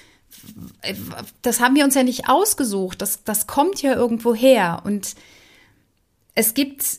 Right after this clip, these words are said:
letztendlich vier entscheidende Dinge, die dafür, ähm, durchleuchtet werden dürfen. Und das ist zum einen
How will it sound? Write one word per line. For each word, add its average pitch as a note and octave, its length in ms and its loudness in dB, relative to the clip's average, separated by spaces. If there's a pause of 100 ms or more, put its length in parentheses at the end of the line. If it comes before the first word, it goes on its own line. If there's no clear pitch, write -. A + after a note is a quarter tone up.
(160)
letztendlich C4+ 720 0
vier D#4 440 2
entscheidende A3+ 640 2
Dinge, B3+ 400 2
die A#3 140 -4
dafür, G#3+ 840 0 (2000)
ähm, F#3 440 -4
durchleuchtet G3 680 -2
werden B3 260 -2
dürfen. B3+ 600 0 (120)
Und A3 180 -2
das G#3 140 -4
ist - 300 -6
zum - 240 -6 (100)
einen B3 600 2